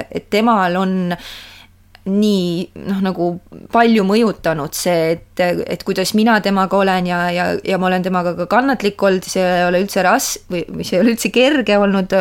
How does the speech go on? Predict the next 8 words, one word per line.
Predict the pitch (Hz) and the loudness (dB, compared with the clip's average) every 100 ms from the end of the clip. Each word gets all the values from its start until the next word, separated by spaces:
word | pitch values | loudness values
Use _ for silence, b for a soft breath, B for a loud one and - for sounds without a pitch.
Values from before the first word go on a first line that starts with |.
| 170 | 0
teatud | 208 185 185 196 - | -2 -4 -6 -10 -16
mõndades | - 185 214 202 180 180 | -8 0 0 0 -2 0
olukordades | 220 269 214 190 180 175 175 | 2 2 2 0 0 -6 -4
minu | 190 185 185 | -2 -2 -4
enda | 180 180 | -2 -2
jaoks | 180 - | -2 -4
alustava | 185 185 - 180 202 | -6 -6 -6 -2 -2
õpetajana, | 214 202 - 185 180 | -2 -4 -4 -6 -4